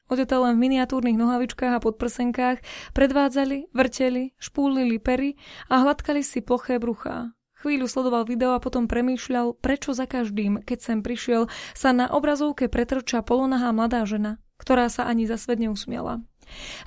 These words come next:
Ralph si predstavil, že tu vedľa neho stojí Scarlett a s nemým úžasom tvári Ziza na obrazovku. Čo by sa odohrávalo v tom jej malom mozgu? Prahnúc po informáciách, čo by si pomyslela o tých naštilizovaných umelých ženách s vážnym výrazom na tvári,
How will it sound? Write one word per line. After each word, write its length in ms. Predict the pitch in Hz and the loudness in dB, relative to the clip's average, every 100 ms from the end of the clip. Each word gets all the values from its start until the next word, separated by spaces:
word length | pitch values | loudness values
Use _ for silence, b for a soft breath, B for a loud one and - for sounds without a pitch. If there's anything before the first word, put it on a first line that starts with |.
| 269 | 4
Ralph 240 | 330 339 | 4 2
si 160 | - 285 | -2 0
predstavil, 400 | 294 - 302 294 | -2 0 0 0
že 160 | 302 | -2
tu 80 | 277 | 0
vedľa 240 | 254 277 | 0 0
neho 160 | 277 269 | 0 -2
stojí 240 | 233 269 | -2 -2
Scarlett 720 | 254 - 233 220 240 233 - - | -2 -2 -4 -4 -4 -6 -10 -10
a 240 | - 240 233 | -2 -2 -2
s 160 | - | -2
nemým 240 | 277 294 254 | 0 0 0
úžasom 560 | 262 269 269 254 240 | 0 -2 -2 -2 -2
tvári 320 | 233 247 254 247 | 0 0 0 -2
Ziza 320 | 226 247 247 | -4 -2 -2
na 160 | 240 226 | 0 0
obrazovku. 640 | 220 226 240 269 - 233 226 B B B B | -2 -6 -6 -8 -6 -6 -6 B B B B
Čo 160 | - 370 | 0 2
by 40 | 370 | 4
sa 160 | - | 2
odohrávalo 640 | 233 262 247 226 220 220 208 | 4 4 4 2 0 0 -4
v 80 | - | -4
tom 240 | 233 226 | 0 2
jej 160 | 220 214 | 2 2
malom 320 | 220 226 220 | 0 2 0
mozgu? 560 | 214 226 233 - 254 233 _ _ | -2 -4 -6 -8 -8 -10 _ _
Prahnúc 560 | 269 269 254 240 233 | 2 2 2 0 -4
po 160 | - 240 | -2 0
informáciách, 880 | 254 254 240 233 233 - 240 226 226 B B | 0 0 0 0 -2 -2 0 0 -4 B B
čo 80 | 302 | 0
by 160 | 320 - | 2 0
si 80 | |
pomyslela 480 | 240 262 285 262 233 | 0 0 2 0 2
o 80 | 233 | 2
tých 320 | 240 240 214 | 2 -2 0
naštilizovaných 800 | 247 - 277 247 233 220 220 - | -2 -2 -2 0 0 0 -2 -2
umelých 320 | 262 247 226 | -2 0 -2
ženách 380 | 196 240 247 247 - | -2 0 0 -2 -6
s 40 | - | -2
vážnym 400 | 240 247 233 220 | 0 2 0 0
výrazom 480 | 214 233 233 220 214 | 0 0 0 0 0
na 80 | 214 | -2
tvári, 480 | 220 233 226 254 | 0 0 2 0